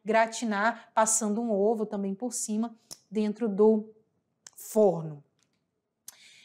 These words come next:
E isso, essas são as referências bibliográficas da aula de hoje, meus amores. Eu espero que vocês tenham gos-, gostado, que tenham curtido, ficaram sabendo um pouquinho mais sobre Porto Rico,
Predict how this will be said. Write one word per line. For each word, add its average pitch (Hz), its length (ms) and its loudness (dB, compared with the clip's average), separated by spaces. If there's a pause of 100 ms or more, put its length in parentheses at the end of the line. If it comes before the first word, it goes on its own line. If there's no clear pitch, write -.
(260)
E 339 480 6
isso, - 680 -2
essas 269 320 0
são 226 160 -2
as 220 120 -4
referências 196 560 -4
bibliográficas 190 760 -2
da 240 120 2
aula 196 300 0
de 269 180 0
hoje, 233 320 4
meus 277 220 -4
amores. 262 540 -2 (360)
Eu 349 220 4
espero 262 480 2
que 240 80 -8
vocês 233 340 -6
tenham 208 280 -6
gos-, 202 400 -10
gostado, 185 600 -2
que - 120 -20
tenham 185 200 -10
curtido, 208 600 -4 (340)
ficaram 330 480 4
sabendo 247 440 0
um 240 40 -4
pouquinho 247 480 -4
mais 226 320 0
sobre 214 280 -4
Porto 226 380 -8
Rico, 269 800 0